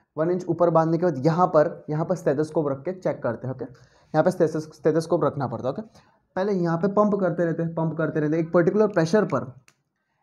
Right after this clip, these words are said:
एक पर्टिकुलर प्रेशर पर अगर उसका नॉर्मल ब्लड प्रेशर होगा तो वो वन ट्वेंटी पर आकर रुक जाएगा, ओके, एक वन ट्वेंटी के आसपास आकर रुक जाएगा, ओके। ये रुक, ये पूरा फ-, मतलब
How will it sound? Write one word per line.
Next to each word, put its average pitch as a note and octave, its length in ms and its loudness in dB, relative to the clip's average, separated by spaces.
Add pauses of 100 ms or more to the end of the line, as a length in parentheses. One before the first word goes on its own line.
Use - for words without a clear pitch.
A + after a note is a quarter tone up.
(100)
एक C#3+ 140 -14
पर्टिकुलर E3 340 0
प्रेशर E3+ 380 -2
पर C#3 360 -6 (1500)
अगर D#3 180 2
उसका D#3+ 220 0
नॉर्मल D#3 400 4
ब्लड D3 260 2
प्रेशर D3+ 260 0
होगा C#3+ 180 0
तो C3+ 140 -2
वो C#3 80 2
वन C#3 240 2
ट्वेंटी C#3+ 300 0
पर C#3 360 -2
आकर B2+ 280 -4
रुक F#3 260 2
जाएगा, A2 440 -2 (440)
ओके, D#3+ 120 -8 (680)
एक - 140 -14 (500)
वन E3 260 4
ट्वेंटी E3+ 320 6
के D#3 100 2
आसपास D3+ 800 2
आकर C#3 420 -2
रुक E3+ 140 4
जाएगा, A#2 320 -6
ओके। C3 360 -12 (320)
ये E3 140 2
रुक, F#3+ 300 0
ये D3+ 160 2
पूरा E3 280 2
फ-, - 320 -10
मतलब D#3 480 -2